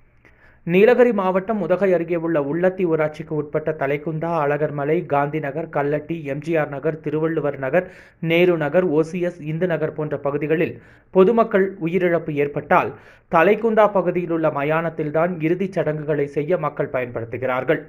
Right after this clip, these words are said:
இந்த நிலம் சுமார் ஐந்து புள்ளி ஏழு ஐந்து ஏக்கர் இருந்ததாகவும், தற்பொழுது இந்த இடங்களை ஆக்கிரமிப்பு செய்து விவசாயம் செய்து வருவதாகவும் மற்றும் மயான பூமியின் நடுப்பகுதியில் சாலை அமைத்து டிராக்டர் மற்றும் பிக்கப் வாகனங்களை இயக்கி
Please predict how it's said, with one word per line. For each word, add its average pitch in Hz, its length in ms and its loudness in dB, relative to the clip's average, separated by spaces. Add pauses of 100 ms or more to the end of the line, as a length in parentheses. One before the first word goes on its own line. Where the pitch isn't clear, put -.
(380)
இந்த 208 220 4
நிலம் 170 380 0
சுமார் 170 380 -2
ஐந்து 190 320 2
புள்ளி 185 320 -2
ஏழு 170 320 2
ஐந்து 156 320 0
ஏக்கர் 139 360 -4
இருந்ததாகவும், 143 800 0 (320)
தற்பொழுது 160 540 4
இந்த 180 220 2
இடங்களை 170 460 2
ஆக்கிரமிப்பு 160 560 0
செய்து 175 280 -2
விவசாயம் 160 640 -2
செய்து 147 260 -4
வருவதாகவும் 147 760 -2
மற்றும் 147 400 -4 (360)
மயான 202 440 6
பூமியின் 180 460 0
நடுப்பகுதியில் 156 640 -2
சாலை 151 400 0
அமைத்து 160 400 -4
டிராக்டர் 175 460 -2
மற்றும் 160 300 -6
பிக்கப் 185 340 -4
வாகனங்களை 156 640 0
இயக்கி 170 360 -4